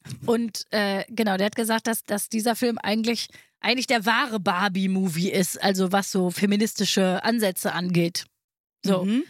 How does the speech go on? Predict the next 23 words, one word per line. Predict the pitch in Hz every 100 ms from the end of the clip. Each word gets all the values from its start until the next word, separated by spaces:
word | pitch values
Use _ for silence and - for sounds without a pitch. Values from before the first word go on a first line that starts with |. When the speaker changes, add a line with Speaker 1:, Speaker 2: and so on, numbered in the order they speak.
| - _ _
Speaker 1:
Weil | 202 190
Barbie | 220 247 269 240
im | 240 226
Gegensatz | 240 254 233 233 233 -
dazu | 202 247 -
ja | 233 220
eigentlich | 208 226 220
sehr | - 202
prüde | - - 269 214 170
war, | 165 160
ne? | 170 233 269
Und | 196 180
es, | 190 - -
äh, | 190 185 180
ganz | 180 190 -
wenig | 208 196
um | 180
Sexualität | - 196 190 185 240 -
geht | 214
und | 214
so. | 254 - - - - _
Ähm, | 214 220 220 - -
ja, | 214